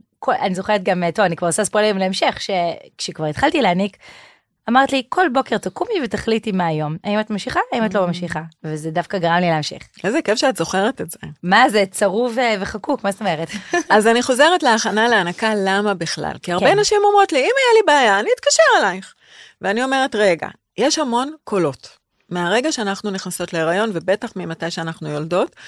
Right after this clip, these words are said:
Speaker 1: מהמם.
Speaker 2: יש המון קולות, דודות, סבתות, שכנות, חברות, כולם עם כוונות טובות, אבל רגע, צריך להבין את הסטטיסטיקה, כי הרבה
Speaker 1: מהמם.
Speaker 2: מהעצות של הדודות והסבתות וזה, זה בסוף הוביל לסטטיסטיקה העגומה שלנו, של מה שהיה עוד יותר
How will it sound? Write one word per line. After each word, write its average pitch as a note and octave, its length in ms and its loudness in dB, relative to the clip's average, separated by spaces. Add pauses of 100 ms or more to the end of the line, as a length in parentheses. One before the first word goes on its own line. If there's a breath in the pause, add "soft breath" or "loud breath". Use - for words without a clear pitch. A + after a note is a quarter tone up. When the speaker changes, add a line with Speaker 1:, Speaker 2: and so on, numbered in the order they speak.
Speaker 1:
מהמם. F3+ 140 -6
Speaker 2:
יש G#3+ 140 -4
המון G#3+ 240 -2
קולות, F3+ 380 2
דודות, F#3 580 2
סבתות, F3 460 0
שכנות, G3+ 480 0
חברות, F#3 640 2
כולם B3+ 200 2
עם G4+ 280 4
כוונות G#3+ 260 -2
טובות, F3 440 -6 (840 loud breath)
אבל F3 220 0
רגע, D#3 360 -2 (320)
צריך F#3+ 320 -4
להבין F3+ 280 0
את G3+ 100 -8
הסטטיסטיקה, G#3 760 -6 (160)
כי C#3+ 120 -6
הרבה F3+ 240 0
Speaker 1:
מהמם. C4+ 100 2
Speaker 2:
מהעצות B3 480 2
של F3+ 160 -2
הדודות G3+ 480 2
והסבתות G#3 560 -2
וזה, A#3 200 0 (240)
זה B3 100 2
בסוף A3 340 -2
הוביל C4 340 0
לסטטיסטיקה B3 580 -2
העגומה A3+ 360 2
שלנו, C4+ 380 0
של A3 140 0
מה G#3+ 160 -2
שהיה A3 320 4
עוד G#3+ 240 2
יותר A3 260 0